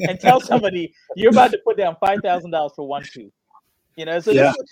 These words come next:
Speaker 1: kind of, right? 'Cause a lot of people have that sticker shock,
Speaker 2: That's
Speaker 1: and a
Speaker 2: a
Speaker 1: lot
Speaker 2: challenge.
Speaker 1: of assistants,
Speaker 2: Yeah.
Speaker 1: a lot of office managers and stuff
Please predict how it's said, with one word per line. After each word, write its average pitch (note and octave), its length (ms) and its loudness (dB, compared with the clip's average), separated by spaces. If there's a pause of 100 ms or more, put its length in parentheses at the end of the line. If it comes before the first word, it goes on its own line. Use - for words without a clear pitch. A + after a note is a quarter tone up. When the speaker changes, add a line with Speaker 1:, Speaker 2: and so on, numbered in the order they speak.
Speaker 1:
kind A3+ 120 -6
of, - 80 -20
right? A3+ 240 0
'Cause G3+ 140 -6
a G3+ 60 -2
lot A#3 200 0
of - 80 -2
people F#3+ 300 -10
have F3+ 240 -8
that D#3 140 -10
sticker F#3+ 280 -12
shock, D3 260 -14
Speaker 2:
That's - 160 -6
Speaker 1:
and C#3+ 100 -4
a - 20 -6
Speaker 2:
a G3+ 40 -6
Speaker 1:
lot A#3+ 60 -4
Speaker 2:
challenge. B3 200 2
Speaker 1:
of - 60 -6
assistants, A#3 540 -10
Speaker 2:
Yeah. - 340 -14
Speaker 1:
a - 20 -10
lot F3+ 260 -2
of E3 160 -6
office E3+ 380 -6
managers F3+ 480 -14
and E3 100 -20
stuff D#3+ 200 -14